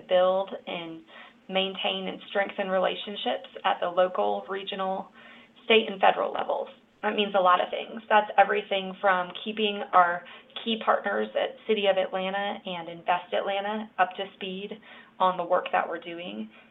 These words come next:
and the funding that's required and working side by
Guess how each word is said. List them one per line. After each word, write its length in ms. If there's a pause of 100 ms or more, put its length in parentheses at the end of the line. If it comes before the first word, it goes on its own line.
(120)
and 300 (120)
the 140
funding 300
that's 240
required 640
and 400
working 420 (120)
side 200
by 140